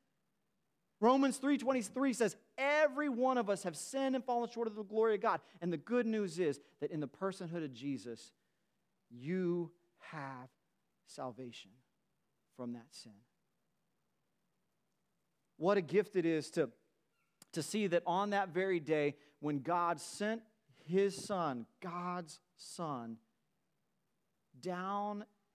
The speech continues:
from heaven to earth to be born in the flesh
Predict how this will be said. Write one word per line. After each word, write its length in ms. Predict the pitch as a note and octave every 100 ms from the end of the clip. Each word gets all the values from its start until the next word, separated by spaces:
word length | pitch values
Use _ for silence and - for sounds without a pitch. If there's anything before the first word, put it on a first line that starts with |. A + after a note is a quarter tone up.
| _ _ _ _ _ _ _ _
from 260 | G3 G#3+ G#3+
heaven 500 | F#3+ F#3+ E3 E3+ D3+ -
to 280 | G#3 G#3 -
earth 260 | E3+ D#3 D3+ _
to 80 | D3+
be 320 | A#2+ E3 E3+ A#2 -
born 540 | F#3 F3 G3 G#3 G3+ G3+
in 100 | F3
the 80 | E3+
flesh 520 | E3 E3+ D#3 D3 -